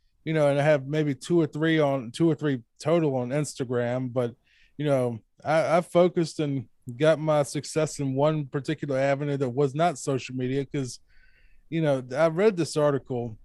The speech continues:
a while back, and I need to link it to people 'cause I bring it up in almost every show I go on, and even my own. There was this boxer,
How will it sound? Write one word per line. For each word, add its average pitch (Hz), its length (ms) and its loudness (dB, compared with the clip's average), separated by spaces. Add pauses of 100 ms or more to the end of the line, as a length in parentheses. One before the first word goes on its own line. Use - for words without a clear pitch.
(760)
a 127 60 -16
while 127 340 2
back, 123 340 -2
and 131 80 -6
I 139 80 0
need 147 200 -2
to 131 300 -2
link 139 280 -2
it 135 120 -10
to 135 120 -8
people 127 320 -6
'cause 127 180 -6
I 123 60 0
bring 147 260 -2
it 143 80 0
up 135 180 -2
in 131 100 -6
almost 131 360 -4
every 127 220 -4
show 131 280 -2
I 123 80 0
go 120 220 -4
on, 117 220 -2
and 120 160 -4
even 139 180 -4
my 127 160 -2
own. 135 420 0 (560)
There 180 120 6
was 185 140 4
this 143 120 -2
boxer, 120 680 0